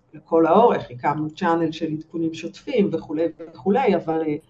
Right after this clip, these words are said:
אבל לכל האורך השקיפות הזאת וההבהרה של, של מה קורה באמת, אה, יצרה באמת שותפות, אה, מה-, מהרגע הראשון. אה,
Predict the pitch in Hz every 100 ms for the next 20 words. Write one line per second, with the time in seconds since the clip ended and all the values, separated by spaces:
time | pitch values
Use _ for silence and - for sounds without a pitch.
0 | _ _ - 147 - - 247 247 254 254
1 | 196 160 151 - 190 214 240 247 185 151
2 | 156 139 - 151 156 214 196 165 160 -
3 | 160 170 190 196 190 190 196 202 - -
4 | - _ _ _ _ _ - 165 156 156
5 | 160 156 156 156 156 156 156 - - 160
6 | - 196 202 190 196 202 196 - - 240
7 | 240 196 185 170 160 156 156 170 165 190
8 | 190 165 160 - - - - _ _ _
9 | _ _ _ 165